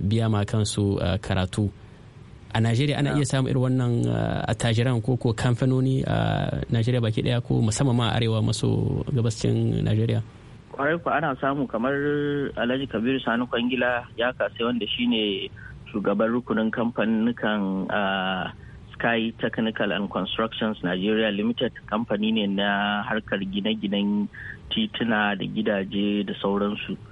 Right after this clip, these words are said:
Speaker 2: So, gaskiya yana kokari wajen ba wa matasa scholarship kwarai da gaske zuwa kasashen waje.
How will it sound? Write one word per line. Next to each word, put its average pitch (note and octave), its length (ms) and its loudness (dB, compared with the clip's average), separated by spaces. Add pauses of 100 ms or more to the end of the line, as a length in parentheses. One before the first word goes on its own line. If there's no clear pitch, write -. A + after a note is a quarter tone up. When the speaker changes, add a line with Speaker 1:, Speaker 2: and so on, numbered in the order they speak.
(560)
Speaker 2:
So, G2 400 0
gaskiya A#2+ 560 0
yana A#2+ 260 0
kokari G#2+ 460 -4
wajen A2 460 0
ba A2+ 200 2
wa G#2+ 200 0
matasa G2+ 840 -2
scholarship G#2 640 -2
kwarai G#2+ 240 -2
da G2 80 -4
gaske F#2+ 400 -8
zuwa G#2 240 -2
kasashen G2+ 480 -4
waje. G2+ 240 -6